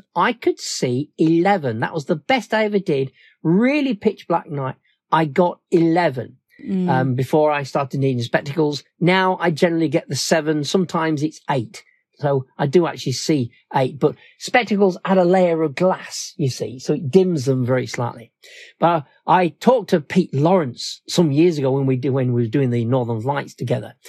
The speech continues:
Speaker 1: and we were commenting about the number of Pleiades we could count. And I said, "Well, I've, I've seen eleven." And he said, "Well, Paul, I've seen fifteen." I mean, that is remarkable, isn't it?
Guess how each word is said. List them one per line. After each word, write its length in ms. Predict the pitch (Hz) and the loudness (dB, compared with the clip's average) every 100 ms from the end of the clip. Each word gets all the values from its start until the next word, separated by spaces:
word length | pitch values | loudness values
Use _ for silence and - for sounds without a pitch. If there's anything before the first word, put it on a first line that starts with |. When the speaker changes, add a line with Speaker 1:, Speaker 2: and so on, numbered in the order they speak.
| - - | -20 -6
Speaker 1:
and 160 | - 156 | 0 4
we 80 | 160 | 4
were 120 | 156 | 4
commenting 400 | 160 202 165 131 | 2 2 2 0
about 280 | 131 131 131 | 0 0 0
the 80 | 139 | 0
number 300 | 139 127 131 | 0 0 0
of 100 | 120 | 0
Pleiades 520 | 147 127 120 117 113 | 0 0 0 -2 -2
we 80 | 117 | -4
could 120 | 120 | -4
count. 140 | 117 | -2
And 60 | 131 | -2
I 40 | |
said, 180 | 151 139 | 0 0
"Well, 120 | 135 | 2
I've, 180 | 143 131 - - | 2 -2 -8 0
I've 160 | 160 | 0
seen 240 | 135 156 139 | 2 2 2
eleven." 520 | 131 123 104 113 117 - - - | 2 0 -2 -2 -4 -8 -20 -2
And 80 | 143 | 0
he 80 | |
said, 200 | 127 139 | 2 2
"Well, 160 | 131 175 | 4 2
Paul, 300 | 127 165 147 _ | 4 2 0 _
I've 200 | 143 165 | 2 2
seen 280 | - 160 151 | 2 2 2
fifteen." 720 | - 151 - 143 131 98 95 - _ _ | 0 -2 -2 -2 0 -2 -8 -16 _ _
I 60 | - | 2
mean, 120 | 185 | 4
that 160 | 226 165 | 2 0
is 100 | 139 | 0
remarkable, 520 | 139 127 113 110 117 | 2 0 -2 -2 -2
isn't 240 | 127 110 | 0 -2
it? 120 | 101 | -10